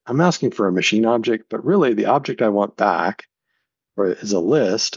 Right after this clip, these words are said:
of objects that have name, address, and, um, access password,"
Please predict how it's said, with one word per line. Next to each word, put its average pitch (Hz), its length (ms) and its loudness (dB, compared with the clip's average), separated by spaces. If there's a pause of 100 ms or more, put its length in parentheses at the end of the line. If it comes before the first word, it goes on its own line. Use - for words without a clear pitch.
(120)
of 95 260 0
objects 110 520 0
that 95 120 -2
have 90 220 -2
name, 123 400 2
address, 98 640 0 (100)
and, 90 520 0 (640)
um, 87 520 0 (560)
access - 400 0
password," - 500 -8